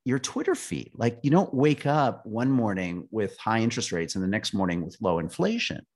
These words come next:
This monetary policy has lags. It takes months, quarters to work through the economy. And I just, I just think people who,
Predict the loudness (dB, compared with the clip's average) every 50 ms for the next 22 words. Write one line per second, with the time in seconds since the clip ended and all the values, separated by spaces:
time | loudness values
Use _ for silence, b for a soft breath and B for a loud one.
0 | _ B B B B B B B B B _ 4 4 4 4 2 0 -2 -8 _
1 | -2 2 4 4 4 4 2 0 0 -2 -2 0 -2 0 0 0 0 0 -2 -4
2 | -4 -2 -2 -2 0 0 -2 -4 -6 -10 _ -6 -2 0 0 2 0 0 -4 -6
3 | -8 -10 -10 -10 _ -8 -8 -8 -6 -10 -6 -4 -4 -4 -4 -6 -6 -6 -6 -6
4 | -8 _ _ _ _ _ _ _ _ -6 -2 2 4 4 4 4 4 2 0 -4
5 | -4 -6 -8 -18 -20 -10 -4 0 2 2 2 2 0 -2 -4 -6 -8 -10 -10 -10
6 | -6 -4 -2 -2 -4 -4 -10 -14 -10 -4 -2 -2 0 2 0 0 0 -2 0 0
7 | 2 2 2 -2 -4 -6 -10 _ _ _ _ _ _ b b b b b b b
8 | b b b b _ _ _ -2 0 2 2 2 0 0 0 -2 -2 -2 -4 -6
9 | -12 _ _ _ _ -6 -6 -4 -2 0 0 0 2 2 0 0 0 0 -2 -2
10 | 0 0 -2 -2 -2 -2 -2 0 0 2 2 2 0 -2 -4